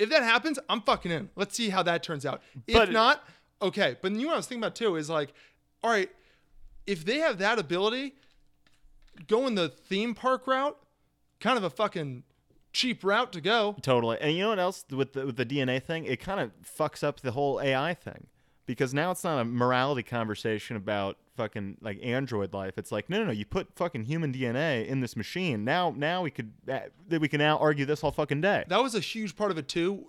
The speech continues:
Speaker 1: Uh, this episode was like, I get that now when they die, I guess they just,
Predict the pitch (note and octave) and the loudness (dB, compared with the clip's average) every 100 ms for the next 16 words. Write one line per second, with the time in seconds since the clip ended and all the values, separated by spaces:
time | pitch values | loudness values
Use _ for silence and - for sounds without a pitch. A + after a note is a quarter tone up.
0 | - D#3+ D3 D3 C#3+ E3+ - G#3 D#3+ C#3 | -2 2 2 2 -2 -4 -2 -2 -2 -4
1 | C#3+ C3+ - D#3+ D3 D#3 E3+ - F3 - | -2 -4 -2 -2 0 0 0 0 -6 -4
2 | D3+ D3+ D#3 D3+ C#3+ - C#3+ C3+ G3 A3 | -4 -2 -2 -4 -8 -8 -6 -6 -6 -6
3 | D3+ E3 - C#3 C#3+ C3+ C#3+ C3 B2 | -6 -6 -6 -6 -4 -6 -8 -8 -8